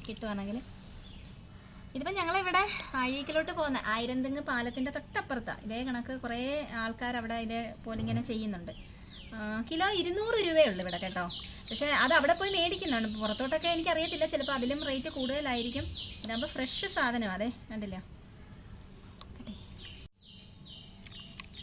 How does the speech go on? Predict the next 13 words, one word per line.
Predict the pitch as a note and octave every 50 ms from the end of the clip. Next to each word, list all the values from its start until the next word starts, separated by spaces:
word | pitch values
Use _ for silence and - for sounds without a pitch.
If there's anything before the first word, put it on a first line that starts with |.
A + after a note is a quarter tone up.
| - A#3+
എന്താ | A3 A3 A#3+
നമ്മൾ | C#4+ C4+ C4 A3+ A3 G#3+ G#3+ G#3+ A#3 B3+ B3+ A#3 - -
ഇതൊന്ന് | A3 A#3 A#3 A#3 A3+ A3 G#3 G#3 -
പ്രത്യേകം | G#3+ G#3 - - G#3+ A#3 B3+ C#4
നോക്കണം | B3+ G#3+ G3+ G3+ - B3 A3+ G3+ F#3
കേട്ടോ. | F#3 F#3+ G#3
ഇത് | G#3 G3+ G3+ A3 A3 A3
കണക്കുള്ള | G#3+ G#3+ G#3+ - A3 A#3 A#3+ - -
തോടും | A3+ G#3+ G#3+ A3+ A3+ A#3 C4 B3
ഒക്കെ | A3 -
ഇരിക്കുവാണെങ്കിൽ | A#3+ A#3 A3+ A3 A3 - A#3+ A#3 A3 A3 A3 G#3 G3
ഇതേ | G3 G3+ A3
കണ്ടില്ലയോ? | A3+ A3 G#3 G3+ F#3+ F#3 F#3